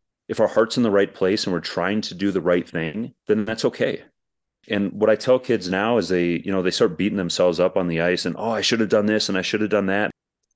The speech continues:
You need to talk to yourself differently. If you were somebody else and you were watching that person be difficult on themselves, hard on themselves, you wouldn't sit there and say, "Oh, you're an idiot. Oh, you should have done this. Why didn't you do this?"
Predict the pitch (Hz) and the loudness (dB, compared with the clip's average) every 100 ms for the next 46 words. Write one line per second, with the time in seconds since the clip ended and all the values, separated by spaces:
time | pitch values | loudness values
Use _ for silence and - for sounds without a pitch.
0 | _ _ - 110 123 185 - - 101 - | _ _ -4 2 2 2 -2 -2 -2 -2
1 | 87 82 - 78 - - - _ _ 90 | -2 -2 -2 -6 -6 -14 -20 _ _ -2
2 | 120 135 135 - 113 110 98 92 104 - | 2 2 2 2 2 2 4 2 0 -8
3 | - _ _ 101 95 85 101 110 139 160 | -10 _ _ -2 -2 -4 -4 2 4 6
4 | 175 156 101 95 92 87 - 80 85 - | 4 2 4 4 4 0 -4 -4 -8 -12
5 | - 101 104 - - 101 - 95 85 - | -2 2 2 0 0 0 2 -2 -4 -10
6 | _ - 110 165 - 98 73 69 - - | _ -4 -2 0 0 0 -2 -4 -4 -4
7 | - - 135 175 67 - - - - _ | -4 -2 -2 -2 -6 -8 -10 -14 -20 _
8 | _ 120 143 202 - 127 123 107 95 - | _ 2 4 4 2 2 4 4 4 2
9 | 92 90 107 110 92 98 110 98 104 101 | 2 2 4 4 2 0 0 0 0 -2
10 | 98 107 104 104 110 104 107 - 107 95 | 0 2 4 4 4 4 0 2 0 2
11 | 107 101 104 - 113 120 113 107 95 98 | 0 2 0 4 2 2 0 0 0 2
12 | 104 - | 0 -4